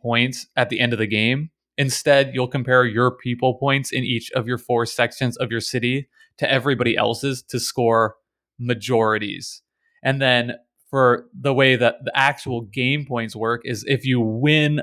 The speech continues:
a majority in a region, you get something like two points,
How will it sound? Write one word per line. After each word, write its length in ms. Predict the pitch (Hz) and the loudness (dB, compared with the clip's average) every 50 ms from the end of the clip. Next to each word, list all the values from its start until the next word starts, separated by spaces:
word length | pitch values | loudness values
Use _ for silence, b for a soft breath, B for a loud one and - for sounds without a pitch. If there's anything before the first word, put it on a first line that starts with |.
| - _ | -4 _
a 60 | 135 131 | -2 0
majority 600 | 127 123 113 107 127 127 135 147 147 127 120 113 | 2 0 0 2 2 4 6 6 6 6 4 4
in 80 | 110 | 2
a 40 | 110 | 2
region, 340 | 113 113 110 - 127 113 117 | 2 2 2 2 0 0 0
you 100 | 120 110 | 0 2
get 160 | 131 131 - | 2 2 4
something 340 | - 127 117 104 123 120 113 | 2 0 2 2 0 0 2
like 300 | 113 110 107 101 - _ _ _ _ _ _ _ _ | 2 0 0 0 -4 _ _ _ _ _ _ _ _
two 160 | - 170 160 135 | -2 -2 -2 -2
points, 560 | 98 117 113 107 101 104 107 113 - - - | 0 -2 -4 -4 -4 -6 -8 -10 -14 -18 -18